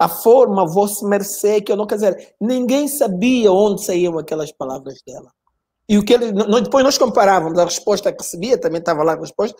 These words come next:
e víamos que o da, quer dizer, que é o contrário, que o da Ginga era muito mais eloquente, muito mais inteligente, muito mais bem regidi-, redigida. Então, é aí,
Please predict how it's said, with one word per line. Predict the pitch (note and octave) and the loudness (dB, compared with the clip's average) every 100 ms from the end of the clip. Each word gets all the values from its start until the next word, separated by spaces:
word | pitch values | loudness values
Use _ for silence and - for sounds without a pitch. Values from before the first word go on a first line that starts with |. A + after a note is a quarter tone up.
| - | -10
e | - | -4
víamos | C4 C#4+ C#4+ | -2 -2 -6
que | D#4+ | 0
o | |
da, | B3+ | 0
quer | - | 0
dizer, | A#3+ G#3+ - - | 0 0 -2 -6
que | C4+ | -2
é | |
o | D#4+ | 0
contrário, | D#4+ C4+ A#3 A#3+ C#4+ C3+ A2 _ _ | 0 -2 0 0 0 -6 -14 _ _
que | - | -8
o | |
da | A3+ A3+ | 0 0
Ginga | B3+ C4 | 0 0
era | C4+ | 0
muito | B3 C4+ D#4 F#4 F#4 E4 D4 | 0 -6 -2 0 0 -4 -2
mais | C4+ A3 | -4 -4
eloquente, | G#3+ F#3+ - G3 B3 A#3 - | -4 -4 -2 -2 -2 -6 -8
muito | C4+ F#4+ F4+ C4+ | -6 -8 -8 -8
mais | C4 B3+ | -4 -4
inteligente, | A3+ G#3 G#3 F#3 D#3+ F#3 G#3+ C4+ - | -6 -8 -6 -6 -4 -4 -4 -6 -8
muito | B3+ E4+ D#4 | -10 -8 -10
mais | D#4 E4 D#4+ | -6 -6 -4
bem | D#4+ F4+ | -6 -6
regidi-, | E4+ B3 A#3 F3+ C3 - E3 _ _ | -8 -8 -8 -12 -18 -16 -18 _ _
redigida. | G3+ G#3+ A3 F3+ D#3+ - _ _ _ _ _ - - _ _ _ _ _ _ _ _ _ _ _ _ _ _ _ _ _ _ _ _ _ - | 0 0 0 -4 -8 -12 _ _ _ _ _ -20 -20 _ _ _ _ _ _ _ _ _ _ _ _ _ _ _ _ _ _ _ _ _ -20
Então, | _ E3+ E3 - _ | _ -2 -2 -8 _
é | G#3+ | 6
aí, | B3+ B3 C4 A3 G3 | 6 6 6 4 0